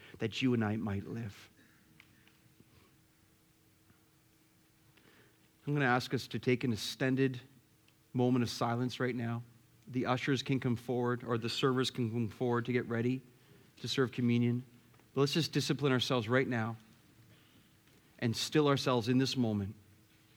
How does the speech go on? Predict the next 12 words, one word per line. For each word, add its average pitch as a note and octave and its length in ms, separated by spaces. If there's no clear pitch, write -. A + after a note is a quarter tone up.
And C#3 80
let's D3 220
thank C#3 300
our B2 100
God. G#2+ 340
Let's - 200
thank C#3+ 320
our B2+ 100
Savior G#2+ 640
for A#2 140
his A2 140
cross. - 540